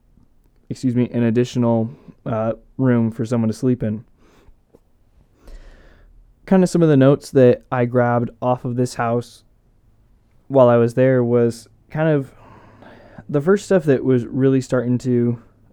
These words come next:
jump out at me right away is the first bedroom I walked into was one of the guest bedrooms, and there's the broken glass on the closet door, which you can't see on the Zillow pictures, which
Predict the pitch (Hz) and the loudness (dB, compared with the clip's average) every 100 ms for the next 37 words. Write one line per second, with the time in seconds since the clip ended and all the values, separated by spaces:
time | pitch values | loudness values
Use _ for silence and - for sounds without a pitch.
0 | - 135 120 123 135 117 127 123 123 123 | -4 0 0 0 0 0 0 0 0 0
1 | 120 120 117 113 123 117 156 156 139 131 | 2 2 0 -2 -6 -2 -4 0 0 2
2 | 127 120 123 - 123 - 120 120 - - | 2 4 2 0 -2 2 2 2 -2 -20
3 | - - - _ - 123 120 131 120 117 | -20 -20 -20 _ -4 -2 0 2 2 2
4 | 123 - 123 120 117 113 123 120 117 117 | 0 0 0 2 0 -2 -2 0 2 0
5 | 113 - _ _ _ - 123 110 127 139 | -4 -12 _ _ _ -4 0 0 2 0
6 | 160 180 143 139 139 - 123 117 123 127 | 2 0 0 0 -2 -4 -2 -2 -2 -2
7 | 131 120 123 139 139 123 123 180 180 - | -2 2 4 4 2 -2 -2 0 0 -2
8 | - 151 131 123 - 127 123 123 120 117 | -2 2 4 2 0 2 4 4 2 -2
9 | - 127 120 117 117 123 127 135 139 - | -6 -2 0 0 0 2 0 0 -4 -2
10 | 151 156 - 127 117 110 | -2 -2 -2 0 0 -2